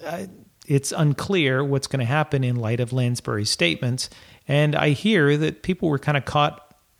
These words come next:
kinda blindsided by the fact that she said them. So we'll have to see, wait and see what happens, if she has a part in it or not. Lots of re-, readers at the website have been quite upset about the idea of rebooting Murder, She Wrote.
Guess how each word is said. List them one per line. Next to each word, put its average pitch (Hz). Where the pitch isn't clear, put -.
kinda 190
blindsided 123
by 113
the 117
fact 123
that 117
she 127
said 120
them. 80
So 123
we'll 160
have 147
to 147
see, 135
wait 135
and 120
see 123
what 104
happens, 104
if 123
she 135
has 123
a 117
part 123
in 120
it 143
or 151
not. 160
Lots 160
of 139
re-, 139
readers 139
at 123
the 120
website 156
have 127
been 120
quite 139
upset 143
about 113
the 120
idea 110
of 95
rebooting 117
Murder, 139
She 123
Wrote. 98